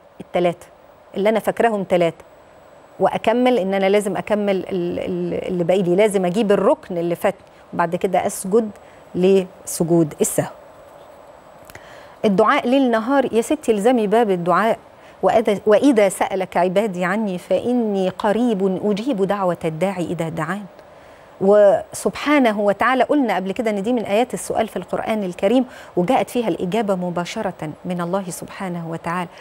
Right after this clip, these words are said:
"وإذا سألك عبادي عني"، ما قالش: "قل لهم يا محمد"، وإنما ق-، أجاب: "إني قريب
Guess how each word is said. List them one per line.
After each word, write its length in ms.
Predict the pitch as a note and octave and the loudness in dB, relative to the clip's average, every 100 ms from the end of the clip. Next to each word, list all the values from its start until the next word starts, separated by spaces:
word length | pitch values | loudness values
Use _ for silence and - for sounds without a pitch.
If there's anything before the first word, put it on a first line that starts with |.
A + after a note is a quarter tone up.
| - - | -10 -2
"وإذا 340 | F3+ A3 F3+ | -2 -2 -4
سألك 520 | D#3+ - E3 D#3+ - | -6 -10 -10 -12 -10
عبادي 480 | E3+ E3 F#3 E3+ D#3+ | -8 -6 -6 -6 -8
عني"، 320 | D#3+ A3 B3 C4+ - - - | -10 -8 -8 -10 -16 -12 -4
ما 80 | A#3 | -2
قالش: 200 | C4+ - | -4 -4
"قل 240 | D4+ B3 | -2 -2
لهم 220 | G#3 G3 | -2 -4
يا 120 | F#3+ | -6
محمد"، 420 | F3+ F3+ F#3 E3 E3 - - - - - | -6 -8 -10 -10 -12 -18 -20 -20 -14 -2
وإنما 500 | F#3+ A#3+ A3 G3 A3+ - - - - - | 0 2 0 -2 -4 -8 -20 -20 -20 -6
ق-، 120 | A3+ - | -4 0
أجاب: 340 | F3+ A3 A#3+ E3 - - | 0 2 -2 -6 -12 -4
"إني 240 | D4 F3 | -2 -2
قريب 360 | C#3 E3 D#3+ | -6 -8 -8